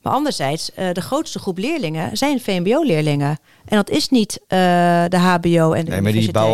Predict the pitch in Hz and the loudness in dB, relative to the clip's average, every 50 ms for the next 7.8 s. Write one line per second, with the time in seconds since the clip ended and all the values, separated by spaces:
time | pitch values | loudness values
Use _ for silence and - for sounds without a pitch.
0 | 117 113 110 113 117 117 113 - 147 135 - - 139 117 - - 120 107 - - | 2 2 2 2 2 2 0 0 -2 -4 -4 -2 -2 -2 0 0 0 0 0 0
1 | 120 110 117 117 117 117 113 110 - - 135 123 - 131 127 - 90 87 90 90 | 0 2 2 2 2 0 0 -2 -2 -6 -6 -2 -2 -2 -2 0 -2 -2 -2 -4
2 | - _ - - 151 - - 208 214 - - - - 113 113 - - 127 113 110 | -6 _ -12 -10 -10 -8 -6 -6 -4 -4 -2 0 0 0 0 0 -2 -2 0 0
3 | 113 117 110 208 220 110 - 180 180 - 110 107 - - 165 - - 226 208 - | 0 2 0 -2 -4 -4 -4 -4 -2 0 0 0 0 -4 -8 -6 -4 -4 -4 -2
4 | - 202 - - 170 160 180 196 202 170 160 165 170 170 156 156 160 175 180 - | -2 -4 -2 0 2 2 2 2 2 2 4 4 4 4 2 2 2 2 0 -2
5 | - - 165 156 135 151 131 131 139 156 170 156 - 175 165 135 165 - 156 143 | -2 0 2 2 2 2 2 2 0 0 -4 -4 -4 -4 -4 -4 -4 -4 -2 0
6 | 196 208 - - 156 185 196 156 202 202 196 190 190 - - 160 - 185 170 170 | 0 -2 -2 0 2 2 2 4 4 4 4 2 2 2 0 0 2 2 2 2
7 | 165 160 147 139 160 156 151 151 - - - 139 131 127 127 | 2 0 0 0 -2 -2 -2 -4 -6 -4 0 2 2 2 2